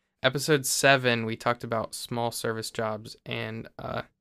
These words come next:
about Tate going into the different, m-,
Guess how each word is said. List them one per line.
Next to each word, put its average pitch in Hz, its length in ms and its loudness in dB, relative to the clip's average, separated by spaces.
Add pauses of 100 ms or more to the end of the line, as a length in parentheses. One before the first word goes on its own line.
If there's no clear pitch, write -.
(480)
about 120 340 4
Tate - 380 2
going 120 280 4
into 113 640 -2
the 110 120 -4
different, 117 340 -2 (240)
m-, 123 140 -6